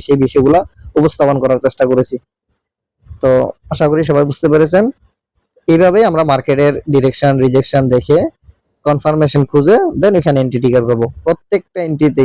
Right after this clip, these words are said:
স্টপ লস ব্যবহার করবেন। স্টপ লস ছাড়া কোনো এন্ট্রি নয়, কারণ এখানে দেখা গেছে আপনি বাই নিছেন, রিজেকশন, ডিরেকশন সব পক্ষে বাই নিছেন, আর মার্কেট কি করলো? এটা ফেল করলো। ফেল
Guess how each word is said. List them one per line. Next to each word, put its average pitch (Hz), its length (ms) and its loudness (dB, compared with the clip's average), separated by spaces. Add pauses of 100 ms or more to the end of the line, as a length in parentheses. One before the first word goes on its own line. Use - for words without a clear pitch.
স্টপ 139 280 -2
লস 139 180 0
ব্যবহার 127 280 2
করবেন। 117 200 0 (120)
স্টপ 151 240 -4
লস 160 200 2
ছাড়া 143 160 2 (100)
কোনো 147 200 2
এন্ট্রি 127 280 -2
নয়, 110 140 -2 (640)
কারণ 165 180 2 (100)
এখানে 185 220 2 (160)
দেখা 175 160 4
গেছে 170 200 2
আপনি 160 100 0 (100)
বাই 135 200 2
নিছেন, 131 240 -2 (120)
রিজেকশন, 147 400 2 (240)
ডিরেকশন 143 360 0 (100)
সব 160 100 0 (100)
পক্ষে 147 280 -4
বাই 127 160 2
নিছেন, 120 220 -2 (360)
আর 143 160 0
মার্কেট 180 300 0
কি 180 100 2
করলো? 196 180 4
এটা 160 160 0
ফেল 156 200 0
করলো। 135 240 0
ফেল 160 120 2